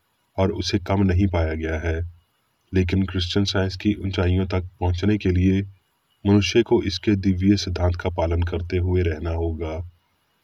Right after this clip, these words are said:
इस विज्ञान की पूर्ण शक्ति वास्तविक करने के लिए भौतिक इंद्रियों की विसंगतियों को आध्यात्मिक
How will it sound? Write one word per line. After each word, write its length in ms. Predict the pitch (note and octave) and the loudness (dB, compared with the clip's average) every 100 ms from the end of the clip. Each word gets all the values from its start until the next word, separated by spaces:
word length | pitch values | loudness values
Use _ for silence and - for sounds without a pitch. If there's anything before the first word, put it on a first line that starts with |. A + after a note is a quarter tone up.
| _ _ _ | _ _ _
इस 200 | G2+ - | -4 2
विज्ञान 400 | A2 G#2+ G#2+ A2+ | 4 4 4 2
की 160 | - A#2+ | -2 -6
पूर्ण 360 | - G#2+ G#2+ | 0 2 2
शक्ति 440 | G#2+ G2 F2 G#2 G2+ | -2 -6 -2 2 2
वास्तविक 500 | F#2 F2 - G2+ - | 2 0 0 -2 0
करने 280 | F#2+ F#2 F#2+ | -2 -2 -2
के 160 | - | -2
लिए 300 | F#2 F#2+ G2 G2 - _ _ _ - | 0 2 2 -2 -12 _ _ _ -4
भौतिक 540 | F#2+ G2+ G2 - - | 2 2 2 -4 -6
इंद्रियों 340 | G2+ G#2+ G#2+ A2+ | -2 4 4 4
की 160 | A2 | 2
विसंगतियों 680 | G#2 G#2 - F#2+ F2+ - G#2 | 0 0 0 0 -2 0 0
को 240 | G2+ G#2 G#2 _ - | 2 0 0 _ -10
आध्यात्मिक 520 | F#2+ G2 F#2+ F#2+ A2+ | -2 0 0 0 -4